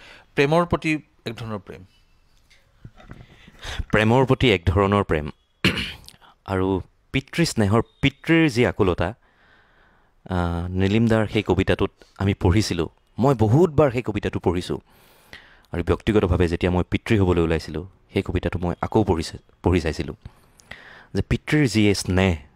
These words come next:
Speaker 2: পিতৃৰ যিয়ে ভালপোৱা, সেই ভাল, সেই ভালপোৱাও এক বিশেষ ধৰণৰ,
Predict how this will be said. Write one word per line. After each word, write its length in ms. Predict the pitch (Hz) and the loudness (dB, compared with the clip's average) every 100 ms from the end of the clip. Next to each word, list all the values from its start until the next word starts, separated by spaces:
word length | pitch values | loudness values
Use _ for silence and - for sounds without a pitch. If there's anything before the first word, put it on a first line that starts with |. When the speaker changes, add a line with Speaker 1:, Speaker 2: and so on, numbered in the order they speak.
| _ _ _ _ _ | _ _ _ _ _
Speaker 2:
পিতৃৰ 420 | 127 - - 147 135 | -4 -4 0 2 2
যিয়ে 240 | 110 110 | 2 2
ভালপোৱা, 460 | 85 87 85 87 80 - _ _ _ _ _ - | 2 0 0 -2 -4 -10 _ _ _ _ _ -4
সেই 200 | - 180 | 0 2
ভাল, 220 | 95 104 - 101 | 2 0 -2 0
সেই 120 | 151 | 0
ভালপোৱাও 540 | 123 98 - 87 90 - _ _ _ _ _ _ - | 2 2 2 0 -2 -8 _ _ _ _ _ _ -10
এক 100 | 113 | -8
বিশেষ 280 | 87 - 95 | -6 -2 -2
ধৰণৰ, 380 | 82 80 76 76 | -2 -4 -4 -6